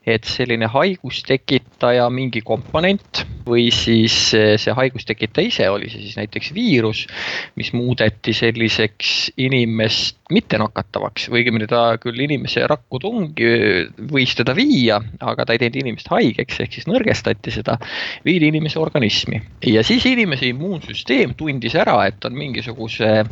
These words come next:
võõrkehaga või, eh, võõra molekuliga tegemist ja tegelikult tekkis immuunvastus, et organism hakkas selle vastu võitlema. Nüüd selleks, et tekitada selliseid, eh, võõraid kehakesi, me-, mis siis tekitavad omakorda seda immuunvastust,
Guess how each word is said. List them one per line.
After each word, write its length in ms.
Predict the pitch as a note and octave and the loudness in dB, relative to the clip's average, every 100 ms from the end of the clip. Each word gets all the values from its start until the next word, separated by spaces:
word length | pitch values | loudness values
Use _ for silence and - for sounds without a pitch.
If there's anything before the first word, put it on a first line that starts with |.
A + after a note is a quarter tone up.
| - - - | -8 -20 -12
võõrkehaga 880 | B2 A#2 A2+ D#3 A3+ G#3 C#3+ - G#2 | -4 0 0 2 2 4 0 -2 -6
või, 400 | G#2+ G#2 G#2 G#2+ | -6 -6 -4 0
eh, 480 | G#2 G#2 G2+ G#2+ | 2 2 2 0
võõra 240 | A2 A2+ A2+ | -2 -2 -2
molekuliga 560 | F#3+ B3+ - C3+ B2+ | 0 -2 -2 -4 -4
tegemist 640 | B2 C3+ B2 A#2+ B2 - - - - - | 0 2 2 0 -4 -6 -10 -12 -18 -6
ja 80 | B2 | 0
tegelikult 600 | F#3+ B3+ F#3 - C3 A2+ - | 2 2 0 -2 -10 -14 -4
tekkis 340 | - - A#2 | -4 -4 -8
immuunvastus, 680 | A#2 D3 A2+ G2 - - - - - | -6 -4 -4 -4 -6 -12 -14 -16 -10
et 280 | - - - | -8 -8 -2
organism 500 | C#3 C3+ G3+ - A2 | 2 2 2 0 -4
hakkas 240 | - - | -4 -2
selle 100 | G#2 | -2
vastu 220 | A2 - | -2 0
võitlema. 420 | A2 A2 - - - - _ D3 | 2 2 0 -8 -10 -14 _ 2
Nüüd 320 | D#3+ D#3 C#3 - | 4 4 2 0
selleks, 400 | B3+ C#4 - C#3 | 2 2 2 -2
et 80 | - - | -4 -4
tekitada 600 | D4+ - - - A2 A2 | -2 0 -2 0 0 0
selliseid, 880 | A2+ A#2+ A2+ G#2+ - G#2+ G#2 - - | 2 0 0 -2 0 0 0 -4 0
eh, 300 | G#2+ G#2+ G#2+ A2 - - - | 2 4 2 -2 -12 -20 -10
võõraid 560 | B2 B2+ G#2+ G#2+ G#2 - - - _ | -4 -2 2 2 0 -4 -10 -12 _
kehakesi, 600 | A#2+ A2 - G2+ G2+ - - - | -4 -4 -6 -8 -6 -8 -10 -18
me-, 540 | - G#2+ G2+ G2+ E2+ - | -8 -4 0 0 0 -2
mis 200 | - - | -4 -4
siis 120 | - - | -4 -4
tekitavad 720 | - - - G#2 - - - | -4 -6 -4 -4 -4 -10 -8
omakorda 500 | G2 G2+ G2+ G#2 F#2 - | -4 -4 -2 -4 -4 -4
seda 160 | - | 0
immuunvastust, 840 | B2 C4+ G#3+ A2+ A2+ - G#2+ - | 2 2 2 2 0 -2 -8 -8